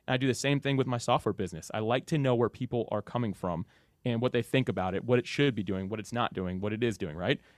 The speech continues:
And then once a week, I just evaluate everything I'm doing like the two of you do. You guys said you do that on Thursdays. I do that on Sunday nights for me. I evaluate, okay, here's what I did this last week.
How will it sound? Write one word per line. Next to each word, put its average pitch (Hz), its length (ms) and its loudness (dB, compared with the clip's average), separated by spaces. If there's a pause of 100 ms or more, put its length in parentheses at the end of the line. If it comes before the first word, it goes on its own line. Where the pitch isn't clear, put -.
(160)
And 131 120 2
then 151 120 4
once 156 200 2
a 151 80 4
week, 143 260 2
I 123 100 6
just 156 200 2
evaluate 135 400 4
everything 123 160 2
I'm 120 80 2
doing 147 180 4
like 104 140 -2
the 104 60 -8
two - 140 -2
of 110 80 0
you 143 120 0
do. 95 240 -2
You 107 80 -4
guys 117 160 0
said 120 100 -2
you 117 80 -4
do 123 80 2
that 123 80 4
on 110 100 4
Thursdays. 113 460 4
I 113 60 -6
do 139 80 -2
that 143 60 0
on 131 100 -2
Sunday 123 280 2
nights 113 440 0
for 127 120 -2
me. 120 120 0
I 95 80 -2
evaluate, 113 480 2
okay, 113 240 -2
here's 147 160 0
what 151 80 4
I 135 40 6
did 127 200 2
this 113 140 -4
last 104 220 2
week. 95 280 -6